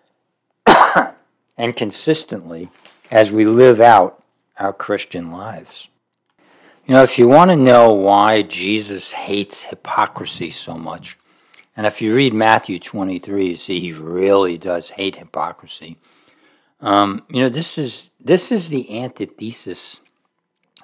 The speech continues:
to, uh, to hypocrisy. You know, this is living honestly, authentically.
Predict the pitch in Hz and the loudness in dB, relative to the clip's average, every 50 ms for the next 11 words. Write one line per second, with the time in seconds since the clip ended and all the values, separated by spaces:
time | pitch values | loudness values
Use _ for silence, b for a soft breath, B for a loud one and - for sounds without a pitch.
0 | _ - - 117 107 95 95 98 90 87 - - _ _ _ _ _ _ _ _ | _ -6 -2 0 2 2 2 0 -2 -4 -6 -10 _ _ _ _ _ _ _ _
1 | _ _ _ _ - - 117 101 90 101 104 - - - - 80 - - - - | _ _ _ _ -8 -6 -6 -6 -6 -10 -16 -14 -12 -12 -12 -12 -14 -16 -20 -20
2 | - - - - _ _ _ _ _ _ _ _ _ _ _ _ _ _ _ _ | -20 -20 -20 -20 _ _ _ _ _ _ _ _ _ _ _ _ _ _ _ _
3 | _ _ _ _ 123 120 120 113 127 185 196 - - 240 202 - 151 131 127 131 | _ _ _ _ -2 -2 -2 0 0 -2 -2 0 -2 -2 -2 0 0 4 6 6
4 | 127 107 113 113 110 107 104 107 104 - _ _ _ _ _ _ _ _ _ _ | 6 6 4 0 -2 -2 -4 -6 -8 -14 _ _ _ _ _ _ _ _ _ _
5 | _ - 101 104 110 107 101 92 - - - - - - - _ _ _ _ _ | _ -2 0 0 0 0 -2 -6 -10 -14 -16 -16 -20 -20 -20 _ _ _ _ _
6 | _ _ _ _ _ _ _ _ _ _ 104 104 - - - - - 110 110 113 | _ _ _ _ _ _ _ _ _ _ -6 -6 -6 -8 -16 -12 -6 -6 -6 -6
7 | 107 - - - - _ - _ _ _ _ _ | -6 -10 -14 -16 -16 _ -20 _ _ _ _ _